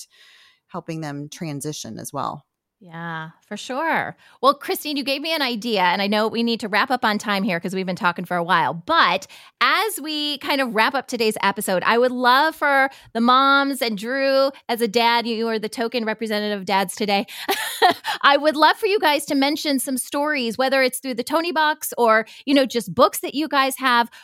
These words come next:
Speaker 2: whatever has worked. Because I know one of the things is when you're trying to get your kids excited about reading, you have to have stories that really interest them. So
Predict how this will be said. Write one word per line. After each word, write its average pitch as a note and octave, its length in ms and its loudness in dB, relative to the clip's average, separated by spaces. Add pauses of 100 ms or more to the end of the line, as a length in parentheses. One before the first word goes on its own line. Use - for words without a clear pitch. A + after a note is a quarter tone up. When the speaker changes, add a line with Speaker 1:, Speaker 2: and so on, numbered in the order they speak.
(100)
Speaker 2:
whatever D4 460 4
has C#4+ 160 2
worked. B3 240 -2
Because A#3 220 -2
I B3 80 0
know C4 120 2
one C4+ 180 2
of C#4+ 100 0
the B3+ 80 -6
things A#3 380 0
is G3+ 180 -4
when G#3 140 -4
you're G3+ 100 -4
trying C#4 600 0
to A#3 120 -8
get A#3 180 -2
your A3+ 100 -4
kids A3+ 220 -4
excited G3 380 -4
about F#3+ 240 -2
reading, F#3+ 400 -4 (300)
you A#3 160 -2
have C4 200 0
to - 80 -4
have A#3 120 -2
stories G#3 400 -2
that F#3 160 -4
really F#3 220 -2
interest E3+ 440 -6
them. C#3+ 220 -2
So A3 200 0